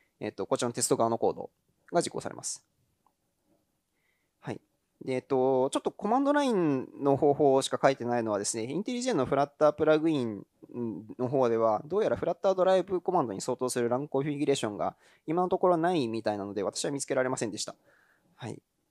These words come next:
ので、えっと、コマンドラインから実行してみてください。はい。で、えっと、チップスです。先ほどお話ししたようにですね、キーが指定されていないウィジェットの創作が非常に難しいです。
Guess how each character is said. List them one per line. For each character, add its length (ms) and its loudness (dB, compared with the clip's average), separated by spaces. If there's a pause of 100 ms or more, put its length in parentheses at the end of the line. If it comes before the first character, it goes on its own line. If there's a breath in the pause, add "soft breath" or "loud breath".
の 120 -6
で、 100 -4
え 40 -6
っ 60 -14
と、 100 -14
コ 100 0
マ 80 2
ン 20 0
ド 80 2
ラ 60 0
イ 20 0
ン 60 -2
か 80 2
ら 40 -2
実 140 -10
行 120 -8
し 60 -6
て 60 -6
み 80 -8
て 80 -10
く 80 -10
だ 80 -10
さ 180 -8
い。 60 -20 (1400)
は 100 -8
い。 160 -4
で、 160 -8
え 40 -2
っ 40 -14
と、 220 -4
チ 100 -8
ッ 20 -12
プ 80 -12
ス 80 -8
で 100 -4
す。 220 -2 (320 soft breath)
先 200 -6
ほ 100 4
ど 80 6
お 20 2
話 320 -2
し 40 -4
し 40 -8
た 80 0
よ 60 4
う 40 2
に 100 2
で 80 -2
す 100 -4
ね、 140 -6
キ 220 -10
ー 20 -4
が 80 4
指 100 -2
定 160 0
さ 100 0
れ 80 0
て 80 -4
い 60 -2
な 100 -2
い 40 0
ウ 60 0
ィ 40 -2
ジ 60 -6
ェ 20 -6
ッ 60 -20
ト 80 -2
の 100 -2
創 140 -4
作 260 -4
が 180 6
非 120 -4
常 60 0
に 120 -2
難 140 -2 (120)
し 120 -2
い 40 -6
で 60 -10
す。 180 -8